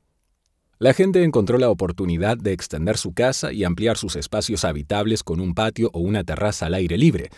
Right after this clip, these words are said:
dice Banbury. Lo veían casi como ganar pies cuadrados adicionales, aprovechando un espacio que no estaban usando.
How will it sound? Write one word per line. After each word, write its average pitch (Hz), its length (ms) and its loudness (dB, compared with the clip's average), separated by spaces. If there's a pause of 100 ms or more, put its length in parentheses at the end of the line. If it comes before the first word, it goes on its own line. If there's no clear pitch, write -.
(200)
dice 101 280 -2
Banbury. 73 480 -4 (380)
Lo 135 120 2
veían 160 340 -2
casi 175 280 -4
como 98 320 -2
ganar 98 320 -2
pies 113 220 -2
cuadrados 87 520 -2
adicionales, 87 640 -2 (300)
aprovechando 131 720 0
un 143 160 0
espacio 117 480 -2
que 80 160 -2
no 87 80 0
estaban 92 340 -2
usando. 113 400 -2